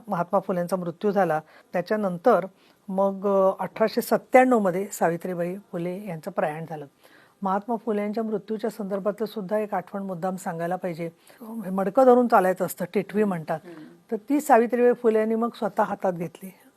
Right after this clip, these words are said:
Speaker 1: आणि त्या पुढे चालत गेल्या. म्हणजे मन भरून येतं. आज जेव्हा, आज सुद्धा मी अनेक वेळेला महिला अंत्य-, अंत्यसंस्काराला जातात आईवडिलांच्या.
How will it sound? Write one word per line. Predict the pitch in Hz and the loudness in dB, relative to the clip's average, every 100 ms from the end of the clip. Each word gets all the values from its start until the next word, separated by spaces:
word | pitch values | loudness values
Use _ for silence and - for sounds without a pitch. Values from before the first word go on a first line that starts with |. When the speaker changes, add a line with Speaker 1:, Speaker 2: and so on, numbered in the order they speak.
| - | -12
Speaker 1:
आणि | 180 175 | -10 -8
त्या | 190 | -8
पुढे | 196 180 170 190 _ _ 202 190 | -6 -6 -8 -12 _ _ -18 -2
चालत | 196 180 175 | -2 0 -4
गेल्या. | 180 170 - _ - _ 208 | -4 -6 -8 _ -20 _ -4
म्हणजे | 208 | -2
मन | 208 208 226 | 0 0 2
भरून | 214 202 226 | 4 4 4
येतं. | 240 233 208 202 214 | 4 2 0 0 -2
आज | 196 | -2
जेव्हा, | 175 196 208 | 0 0 2
आज | 196 | 0
सुद्धा | 196 220 214 | -4 -4 -4
मी | 226 | -2
अनेक | 202 202 208 | -4 -4 -4
वेळेला | 202 202 208 _ _ _ | -2 -4 -6 _ _ _
महिला | 208 190 196 | 0 4 4
अंत्य-, | 190 190 208 | 4 0 -4
अंत्यसंस्काराला | 202 185 220 214 190 - 190 185 185 185 | -4 0 0 0 -4 0 2 2 2 0
जातात | 180 165 - 170 175 | 2 0 2 -2 0
आईवडिलांच्या. | 170 175 165 165 156 165 | -2 -2 -2 -6 -6 -8